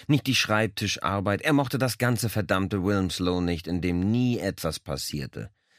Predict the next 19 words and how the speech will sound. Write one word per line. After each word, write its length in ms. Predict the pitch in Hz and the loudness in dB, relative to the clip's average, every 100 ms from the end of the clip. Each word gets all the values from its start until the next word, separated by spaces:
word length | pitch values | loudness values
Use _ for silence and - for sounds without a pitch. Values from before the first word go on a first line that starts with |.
| _ _ _ _ _ _ | _ _ _ _ _ _
Es 200 | - 80 | -8 -2
war 200 | 90 110 | 0 2
so 120 | 104 95 | 2 0
weit 220 | 95 - | 0 -2
gekommen, 540 | 78 - 85 90 107 | -8 -4 0 0 0
dass 160 | 117 113 | -2 -4
er 240 | - 92 | -4 -4
selbst 540 | 80 76 92 - - - | -4 -4 -4 -6 -10 -6
jetzt 380 | 82 - - | -6 -8 -10
nur 220 | 73 76 73 | -6 -4 -4
Leere 480 | 78 69 76 - | -6 -10 -12 -14
fühlte. 680 | - - 62 53 - - - _ _ _ _ _ _ _ _ _ _ _ _ | -16 -16 -14 -14 -16 -20 -20 _ _ _ _ _ _ _ _ _ _ _ _
Obwohl 320 | 85 92 143 151 | -6 0 2 4
die 120 | 120 | 2
Haushälterin, 760 | 101 101 - 120 135 127 131 | 2 0 -2 -4 -2 -2 0
die 100 | 120 | 0
ihn 140 | 95 101 | 0 0
angerufen 680 | 92 98 104 113 113 117 | 0 0 0 -2 -2 -2
hatte, 220 | 113 117 | -2 -2